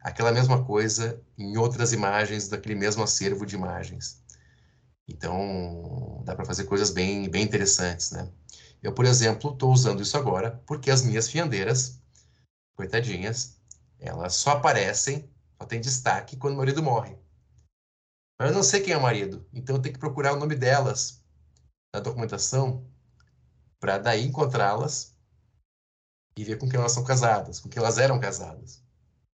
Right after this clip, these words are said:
E como é que a casa delas era descrita naquele momento antes de virar viúva.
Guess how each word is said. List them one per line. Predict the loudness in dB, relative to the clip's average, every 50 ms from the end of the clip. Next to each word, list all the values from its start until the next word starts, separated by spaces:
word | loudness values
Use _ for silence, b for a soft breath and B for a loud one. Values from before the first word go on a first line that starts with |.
| _ _ _ _ _ -20
E | -20 -20 -20
como | -10 -2 0
é | 0 0
que | 0 0
a |
casa | 0 2 2 2 2 2
delas | 0 0 0 0 2
era | 2 2 2
descrita | 0 -2 -4 -4 -4 -4 -2 -2 -2 -2 -2 -4 -6 -12 -18 _ _ _ _ _ _ _ _ _ _ -10
naquele | -6 -2 2 4
momento | 4 4 4 4 4 4 4 2 2 4
antes | 4 4 4 2 -2 -4 -6
de | -6 -6 -4 -4 -4 -6
virar | -6 -4 -2 0 0 0
viúva. | 0 -4 -6 -8 -8 -10 -10 -12 -14 -16